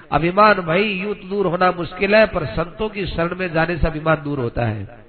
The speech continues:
कितना जल्दी दूर होता है, जितना दिल देख लो, रहुगुण का अभिमान दूर हो गया।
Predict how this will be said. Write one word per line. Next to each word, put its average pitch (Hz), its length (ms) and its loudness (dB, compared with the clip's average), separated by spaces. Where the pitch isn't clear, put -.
कितना 196 280 2
जल्दी 190 300 0
दूर 196 220 -2
होता 196 220 2
है, 226 240 6
जितना 170 240 0
दिल 165 200 -4
देख 165 220 2
लो, 202 160 0
रहुगुण 190 420 2
का 185 120 4
अभिमान 160 440 2
दूर 156 160 -4
हो 117 160 -6
गया। 120 320 -8